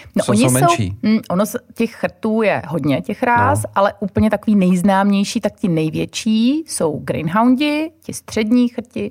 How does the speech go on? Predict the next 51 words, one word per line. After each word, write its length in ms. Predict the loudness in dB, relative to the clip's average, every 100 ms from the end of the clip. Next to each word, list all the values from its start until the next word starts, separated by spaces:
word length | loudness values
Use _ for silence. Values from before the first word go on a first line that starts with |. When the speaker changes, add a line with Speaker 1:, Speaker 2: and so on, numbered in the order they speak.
| -10
Speaker 1:
jsou 160 | -6
vipeti 600 | -4 -4 -4 -6 -4 -4 -4
a 60 |
potom 220 | -10 -8
jsou 120 | -6 -6
italský 400 | -2 -2 -2 -4
chrtíci, 500 | -6 -4 -6 -4 -10
to 120 | -8
jsou 160 | -6 -4
ty 100 | 0
Speaker 2:
Aha, 120 | 2
Speaker 1:
menší. 380 | 2 0 -4 -6 -2
Speaker 2:
jo. 60 |
Speaker 1:
Oni 100 | -2
jsou 100 | -2
takový, 240 | -4 -4 -2
jak 100 | -2
když 180 | -4 -2
je 80 | 0
jenom 160 | 0
poskládá-, 420 | 0 0 0 0 -2
i 60 |
když 140 | -4 0
máš 180 | 0 0
formičky 560 | 0 2 2 0 0
na 80 | 0
pečení, 600 | 0 2 2 4 2 2
Speaker 2:
<laughs> 400 | 2 2 0 0
Speaker 1:
od 40 | 0
té 140 | 2
Speaker 2:
Od 40 | 2
Speaker 1:
nejmenší 200 | 4 4
Speaker 2:
největšího. 400 | 4 4 4 4
Speaker 1:
do 60 | 4
té 160 | 4
největší. 600 | 4 4 4 2 2 2
Speaker 2:
Jo, 120 | 2 2
jo, 40 | 2 2
jo, 60 | 2
Speaker 1:
Jo, 100 | 0 -2
jo, 40 |
Speaker 2:
jasně. 360 | -2 -2 -2 -2
Speaker 1:
tak, 120 | -2
tak 160 | -4 -4
takhle 260 | -4 -2 -2
nějak. 280 | 0 -2 -6 -4
Speaker 2:
Ale 240 | 0 0 -2 -4
ty 120 | -4
s 80 | -2
nima 180 | -2 -2
nepečeš, 800 | -2 -4 -2 0 0 -4 -6